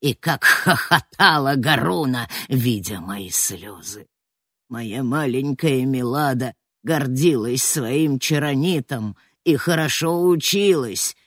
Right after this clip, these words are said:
Она хотела изменить наш мир к лучшему. Она думала, что сможет примирить наши ордены. Ты ведь знаешь, носитель высшего камня ордена —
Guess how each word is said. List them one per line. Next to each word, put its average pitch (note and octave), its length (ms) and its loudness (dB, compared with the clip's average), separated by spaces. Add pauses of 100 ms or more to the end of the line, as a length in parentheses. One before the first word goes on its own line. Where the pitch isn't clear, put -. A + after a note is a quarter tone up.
(160)
Она A2+ 260 0
хотела C#3 640 -6
изменить D3+ 640 -2
наш D#3 320 -6
мир F#3+ 320 0
к - 120 -10
лучшему. G3+ 960 0 (500)
Она C3 300 2
думала, A2 520 -4
что - 200 -8
сможет B2 540 -6
примирить D3+ 800 2
наши A#2+ 480 -6
ордены. G#2 680 -8 (840)
Ты D4+ 160 6
ведь C#3+ 260 2
знаешь, B2 800 -8 (260)
носитель D#3+ 760 -2
высшего D3+ 720 0
камня C3+ 680 -4
ордена — B2 760 -4